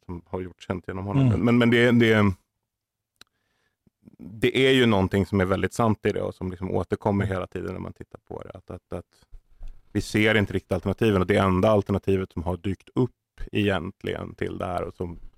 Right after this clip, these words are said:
Speaker 1: därför på något konstigt sätt lite omfamnas är ju en sorts auktoritär fascism istället. Liksom. En, en stat som har väldig kontroll över dig.
Speaker 2: En ganska
Speaker 1: Och
Speaker 2: kraftig degradering.
Speaker 1: Ja, och, och väldigt mycket den starkes rätt.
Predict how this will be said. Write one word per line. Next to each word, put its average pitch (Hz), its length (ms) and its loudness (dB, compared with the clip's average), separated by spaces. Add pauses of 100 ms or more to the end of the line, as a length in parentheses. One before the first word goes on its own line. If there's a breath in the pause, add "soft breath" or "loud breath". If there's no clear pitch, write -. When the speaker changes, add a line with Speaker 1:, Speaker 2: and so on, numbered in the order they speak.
(380)
Speaker 1:
därför 107 440 2
på - 120 -2
något 92 140 -2
konstigt 92 400 -6
sätt - 260 -8
lite 95 200 -4
omfamnas 101 600 -2
är 101 180 -4
ju 101 120 0
en 90 120 -4
sorts - 200 -16
auktoritär 85 540 -12
fascism - 560 -10
istället. - 460 -14
Liksom. - 360 -14
En, 95 140 -8
en 98 120 -8
stat 98 340 0 (100)
som 92 100 -4
har 87 80 -4
väldig 98 560 -2
kontroll - 480 -6
över 80 260 -4
dig. 80 260 0 (440)
Speaker 2:
En 123 160 -8
ganska 123 240 -2
Speaker 1:
Och - 60 -12
Speaker 2:
kraftig 120 480 2
degradering. 101 760 0
Speaker 1:
Ja, 143 320 6
och, 139 220 6
och 131 120 2
väldigt 120 220 4
mycket 101 260 0
den 90 80 2
starkes 101 340 -2
rätt. - 380 -6